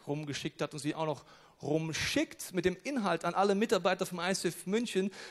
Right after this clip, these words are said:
dass angeblich ich alles nur erfunden hätte und es Gott gar nicht gibt und ich mich bei allen entschuldigen würde. Es ist so skurril,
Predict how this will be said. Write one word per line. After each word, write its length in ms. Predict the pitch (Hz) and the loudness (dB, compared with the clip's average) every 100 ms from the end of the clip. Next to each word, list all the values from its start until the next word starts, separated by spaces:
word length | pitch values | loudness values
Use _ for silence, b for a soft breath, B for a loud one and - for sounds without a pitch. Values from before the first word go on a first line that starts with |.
| - | -2
dass 160 | 165 | 0
angeblich 480 | 175 160 190 185 165 | 0 0 0 0 -2
ich 160 | - 175 | -4 -2
alles 200 | 185 185 | -2 2
nur 100 | 170 | 0
erfunden 380 | - 233 208 | 2 0 0
hätte 160 | 170 170 | 0 0
und 80 | 151 | -2
es 80 | - | 0
Gott 220 | 180 - | 0 0
gar 140 | 147 | -2
nicht 200 | 135 127 | -2 -6
gibt 300 | - 190 - | -6 -6 -6
und 120 | 135 | -8
ich 140 | 131 - | -8 -8
mich 120 | 139 | -6
bei 100 | 131 | -4
allen 280 | 135 139 143 B B B - | -2 -2 -4 B B B -4
entschuldigen 600 | 160 - 285 185 117 - | -2 -2 -2 -4 -8 -10
würde. 220 | 95 - - _ B B B B B B | -14 -14 -20 _ B B B B B B
Es 140 | - 196 | 0 2
ist 180 | 247 - | 2 2
so 100 | 277 | 0
skurril, 800 | - 214 185 254 254 185 190 | 2 4 4 6 6 6 6